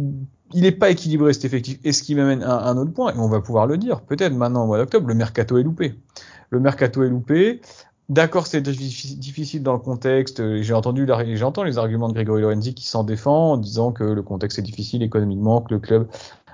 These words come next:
a, a des, des, des dettes, enfin en tout cas des, des trous, euh, assez béants. Mais c'est pareil, enfin je veux dire, Clermont n'a pas forcément plus d'argent que nous. Euh, il y a des clubs. Après, tu vas me dire, il y a une concurrence déloyale avec Bordeaux qui peut recruter, et cetera. Saint-Étienne n'a rien recruté non plus.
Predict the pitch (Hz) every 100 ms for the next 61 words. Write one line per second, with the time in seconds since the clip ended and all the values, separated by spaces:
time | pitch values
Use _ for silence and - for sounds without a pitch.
0 | - 110 104 104 104 101 - 113 107 113
1 | 110 113 113 107 107 107 117 127 131 120
2 | 104 - 95 87 113 107 101 95 98 98
3 | - - 127 113 107 110 - 117 120 123
4 | 160 - - - _ _ - 147 151 156
5 | 156 160 151 131 131 120 135 143 139 120
6 | 113 117 113 127 117 127 117 113 120 120
7 | 143 165 180 180 147 117 113 113 110 127
8 | 131 120 92 92 - 113 143 135 117 -
9 | 131 131 131 147 131 110 120 127 123 120
10 | 117 117 127 123 110 110 117 113 120 123
11 | - 120 113 - 110 120 117 117 - 127
12 | 165 - - - - 123 123 117 139 117
13 | 123 120 120 123 135 139 156 190